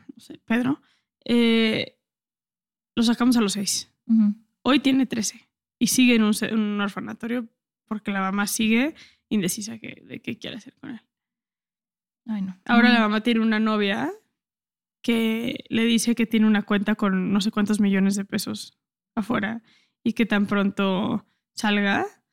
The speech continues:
Speaker 1: le va a poner una casa y la va a re-, ¿no? Y van a rescatar al niño, este.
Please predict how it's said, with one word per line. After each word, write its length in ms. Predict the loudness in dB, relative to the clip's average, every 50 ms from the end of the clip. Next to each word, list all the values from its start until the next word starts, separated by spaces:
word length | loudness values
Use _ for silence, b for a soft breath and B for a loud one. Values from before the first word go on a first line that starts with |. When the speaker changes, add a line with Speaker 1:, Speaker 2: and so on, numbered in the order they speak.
| _ _ _ _ _ _ _ _
Speaker 1:
le 140 | 0 2 2
va 60 | 2
a 80 | 2 2
poner 180 | 2 2 4
una 140 | 4 2 0
casa 400 | 0 -2 -2 -2 -2 -2 -2 0
y 480 | 0 0 0 0 0 0 0 -2 -4 -4
la 200 | -4 -2 -2 -2
va 100 | -2 -2
a 20 |
re-, 320 | -4 -4 -6 -8 -10 -10 -6
¿no? 240 | -2 0 0 2 2
Y 140 | 2 2 2
van 260 | 0 0 0 2 2
a 180 | 2 2 0 0
rescatar 580 | -2 -6 -8 -8 -8 -8 -10 -6 -4 -2 -2
al 320 | 0 0 2 2 2 2 4
niño, 580 | 4 6 6 6 4 4 2 0 -2 -4 -8
este. 400 | -10 -10 -14 -16 _ -18 -18 -18